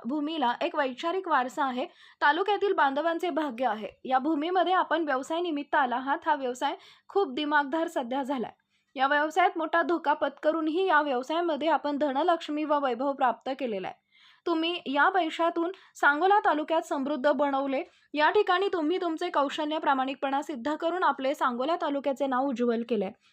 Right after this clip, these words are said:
यामुळे गलाई बांधवांनी आमदार शहाजी बापू पाटील यांचे भव्य स्वागत व सत्कार करून आगामी राजकीय वाटचाली शुभेच्छा देत पुन्हा एकदा आमदार व्हावे यासाठी सदैव आपल्या पाठीशी राहू असे आश्वासन दिले.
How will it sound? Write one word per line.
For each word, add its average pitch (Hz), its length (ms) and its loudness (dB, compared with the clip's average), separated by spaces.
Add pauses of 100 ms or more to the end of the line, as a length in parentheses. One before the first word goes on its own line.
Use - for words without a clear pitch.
(160)
यामुळे 262 200 0
गलाई 277 340 4
बांधवांनी 359 520 2
आमदार 285 360 2
शहाजी 294 360 -2
बापू 294 300 0
पाटील 269 380 0
यांचे 269 240 -6
भव्य 254 380 -4
स्वागत 254 420 -4
व 339 80 0
सत्कार 254 400 -6
करून 254 280 0 (420)
आगामी 277 320 2
राजकीय 285 440 2
वाटचाली 320 480 2
शुभेच्छा 269 460 -2
देत 269 240 2
पुन्हा 294 320 0
एकदा 277 240 0
आमदार 262 400 0
व्हावे 262 320 -2
यासाठी 254 500 -2 (380)
सदैव 320 300 4
आपल्या 349 280 4
पाठीशी 294 460 0
राहू 269 240 0
असे 262 200 -4
आश्वासन 233 600 -4
दिले. 185 320 -8